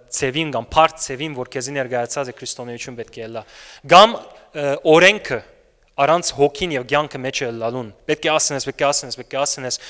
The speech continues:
բայց առանց որ հասկանաս Աստված քեզի գսիրե եւ դու հարաբերության մեջ ես։ Աստված քեզի ծայր աստիճան գսիրե։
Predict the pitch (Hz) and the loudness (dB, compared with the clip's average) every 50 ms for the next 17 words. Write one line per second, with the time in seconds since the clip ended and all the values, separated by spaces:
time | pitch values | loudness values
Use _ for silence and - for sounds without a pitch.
0 | - - - 135 131 147 151 175 196 - 196 170 156 151 143 - - 165 165 151 | -12 -8 -4 0 4 4 6 4 4 2 0 0 0 0 0 0 -2 -2 -2 -2
1 | 156 139 - - 151 147 - - 151 131 131 135 131 - - - 131 147 160 151 | -2 -4 -4 -4 -6 -8 -8 -6 -8 -8 -8 -6 -4 -4 -4 -4 -4 -4 -4 -4
2 | - 156 143 139 131 135 131 - 131 131 - - 151 143 143 151 - - 117 - | -6 -6 -4 -4 -2 -2 -4 -4 -8 -10 -8 -8 -8 -8 -8 -8 -10 -10 -10 -8
3 | - - - _ _ _ _ _ _ _ _ _ _ _ _ _ _ _ _ _ | -8 -10 -10 _ _ _ _ _ _ _ _ _ _ _ _ _ _ _ _ _
4 | _ _ _ _ _ _ _ _ _ _ _ _ _ _ _ _ _ _ - 143 | _ _ _ _ _ _ _ _ _ _ _ _ _ _ _ _ _ _ -10 -8
5 | - 202 190 175 - 160 151 175 180 139 151 160 175 175 156 - - 143 123 139 | -6 -6 -6 -6 -6 -6 -8 -8 -6 -2 -2 0 0 -2 -2 -4 -6 -8 -6 -6
6 | 151 160 156 147 - - 131 113 | -6 -6 -6 -10 -10 -12 -12 -16